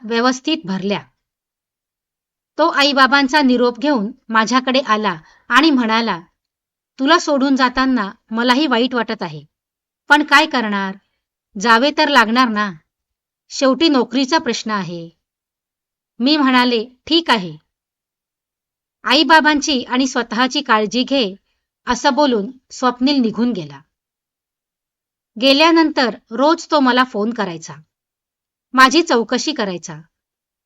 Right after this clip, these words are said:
स्वतःची काळजी घे म्हणायचा आणि त्याच्या एवढ्या बोलण्यावरच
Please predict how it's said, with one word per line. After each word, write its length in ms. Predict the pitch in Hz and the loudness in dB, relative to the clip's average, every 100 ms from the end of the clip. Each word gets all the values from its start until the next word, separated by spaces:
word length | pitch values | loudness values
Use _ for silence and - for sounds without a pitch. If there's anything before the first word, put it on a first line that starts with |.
| _ | _
स्वतःची 600 | - 277 277 269 302 330 | -4 -2 0 0 2 0
काळजी 420 | 330 240 247 277 | 2 2 2 -2
घे 200 | 214 269 | 0 0
म्हणायचा 520 | 262 220 214 208 180 147 _ _ _ _ _ _ _ | 0 0 -4 -6 -10 -14 _ _ _ _ _ _ _
आणि 240 | - 247 294 | -2 -2 0
त्याच्या 260 | 277 254 285 269 | 0 0 -2 0
एवढ्या 340 | 233 208 277 | -2 0 0
बोलण्यावरच 800 | 247 240 240 254 254 240 - - | 2 0 2 0 0 -4 -6 -12